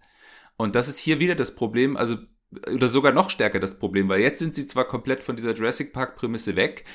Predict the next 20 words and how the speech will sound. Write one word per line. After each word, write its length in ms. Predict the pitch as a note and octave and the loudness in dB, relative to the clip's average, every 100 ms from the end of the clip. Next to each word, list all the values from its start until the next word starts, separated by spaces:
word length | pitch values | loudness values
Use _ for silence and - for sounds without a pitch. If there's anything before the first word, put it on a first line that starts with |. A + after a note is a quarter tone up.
| - | -10
und 180 | A#2+ A2 | -4 -2
Dinosaurier 520 | A#2 G#2 A2 C#3 - | 0 2 4 4 2
gibt 200 | D3+ - | 0 -2
es 120 | F3 | -2
einfach 280 | - G#2 G#2+ | -2 -2 -4
in 120 | G#2+ | 0
der 160 | G2 F2 | 2 4
Welt 320 | F2+ C3 - | 4 2 0
und 400 | A#2+ A#2 - - | -6 -6 -10 -6
Menschen 580 | A2+ B2 C#3+ D3 C3+ - | -2 -2 -2 -2 -2 -2
müssen 380 | B2 D3 C3+ | -2 -2 -2
quasi, 600 | C3 B2+ B2 A#2+ A2 - - | 0 2 2 0 -4 -8 -8
äh, 320 | D#2+ G#2+ G2+ - - | -2 0 0 -4 -12
mit 340 | - B2+ C3+ - - | -2 -2 -2 -6 -10
Dinosauriern 580 | - B2 G#2+ G#2+ D3+ C#3+ | -4 0 4 4 6 2
sozusagen 400 | B2 C3 - A2+ | 0 -4 0 2
als 200 | G2+ G2+ | 2 2
Nachbarn 500 | A2 C3+ - G#2 G#2 | 2 0 2 2 2
irgendwie 360 | G#2 B2+ C3+ A2+ | 2 -2 -2 0
leben, 400 | B2 D3+ C3 | 4 2 0